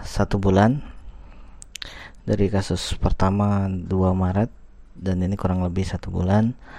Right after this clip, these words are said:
dengan kondisi perkembangan covid sembilan belas yang masih terus trennya meningkat. Di level global pun, eh,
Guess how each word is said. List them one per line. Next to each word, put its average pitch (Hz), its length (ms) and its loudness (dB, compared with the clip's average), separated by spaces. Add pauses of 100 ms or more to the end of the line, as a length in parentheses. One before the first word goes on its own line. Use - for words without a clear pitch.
(480)
dengan 95 580 2
kondisi 95 540 0
perkembangan 92 1040 0
covid - 260 0
sembilan 98 300 0 (100)
belas 98 160 0 (160)
yang 90 560 -2
masih 90 380 -4
terus - 580 -2 (960)
trennya 98 400 6
meningkat. 92 560 2 (1300)
Di 101 400 6
level 101 560 6 (1700)
global 101 400 8
pun, 120 400 8 (560)
eh, 98 460 4